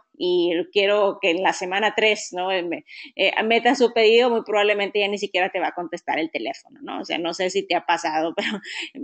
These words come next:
muy comúnmente. Me cuentan, me cuentan, más bien dicho. <laughs> No es cierto, a todos nos pasa. Así que, bueno, yo sé que muchos de ustedes dirán, "Ay, pero es que la, no hago reuniones y la gente no asiste, etcétera".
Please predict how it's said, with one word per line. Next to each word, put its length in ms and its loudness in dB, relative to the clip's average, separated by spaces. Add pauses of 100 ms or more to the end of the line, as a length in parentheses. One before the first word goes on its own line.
(120)
muy 380 0
comúnmente. 840 0
Me 160 0
cuentan, 420 2
me 160 -4
cuentan, 380 -4
más 120 -4
bien 200 -4
dicho. 240 -14 (680)
<laughs> 480 -2
No 100 -4
es 140 -6
cierto, 300 -4
a 100 -4
todos 240 2
nos 180 -8
pasa. 400 -4 (800)
Así 200 0
que, 120 4
bueno, 220 6
yo 140 6
sé 120 2
que 100 4
muchos 280 4
de 80 2
ustedes 260 4
dirán, 300 4
"Ay, 280 4
pero 120 2
es 80 -6
que 80 2
la, 180 4
no 120 2
hago 340 4
reuniones 720 2
y 80 2
la 140 2
gente 280 -2
no 100 0
asiste, 840 2
etcétera". 580 0